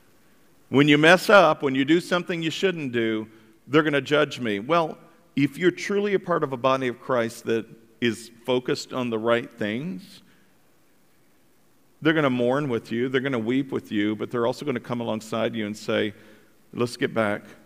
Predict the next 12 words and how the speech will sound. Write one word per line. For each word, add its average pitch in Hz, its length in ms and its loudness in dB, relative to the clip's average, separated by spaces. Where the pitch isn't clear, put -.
to - 80 -6
where 107 100 4
you 98 120 0
need 95 200 -4
to 92 60 -10
be." 95 340 -8
That 143 400 2
is 107 100 -8
the 110 80 -6
body 98 260 -2
of - 120 -16
Christ. - 520 -14